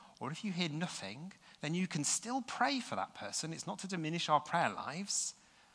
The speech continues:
but you can't command that healing because you're not under God's authority. You'll only be under God's authority if you hear him tell you to heal that person. Does that make sense?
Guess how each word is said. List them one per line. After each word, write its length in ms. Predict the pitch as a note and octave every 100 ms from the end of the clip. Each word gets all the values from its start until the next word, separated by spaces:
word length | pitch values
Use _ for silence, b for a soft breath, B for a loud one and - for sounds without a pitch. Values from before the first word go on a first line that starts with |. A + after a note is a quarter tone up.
| B B B B
but 120 | -
you 100 | E3
can't 240 | E3+ G3
command 640 | - G3 F3+ E3+ G3 G#3 G3
that 240 | D#3+ C#3+
healing 680 | B2+ F#3+ E3+ F2+ F#2+ D3 E3+ - B B
because 240 | D#3 D3+
you're 80 | D#3
not 200 | D#3+ F#3
under 540 | - F#3+ G3 B2+ F#2 G#2 B B
God's 480 | - C#3 A#2+ A2+ - - -
authority. 800 | C3 - - D3 A2+ - - - - _ _ _ _ _ b b
You'll 120 | C#3+
only 160 | E3+ G3
be 100 | G3
under 260 | F3+ G3
God's 280 | G3 F3 E3
authority 380 | E3+ C3+ G#2+ G#2+
if 120 | -
you 80 | A#2
hear 260 | G2 C#3
him 180 | C#3 C3+
tell 240 | C#3 - C#3+
you 300 | F#2+ A2+ C#3 B B
to 100 | -
heal 460 | G2+ D3 C3 A#2 B2 B
that 300 | - A#2 -
person. 440 | - C3 - - -
Does 800 | A#2 - _ _ _ _ _ -
that 80 | -
make 100 | E3
sense? 380 | F3 B3 -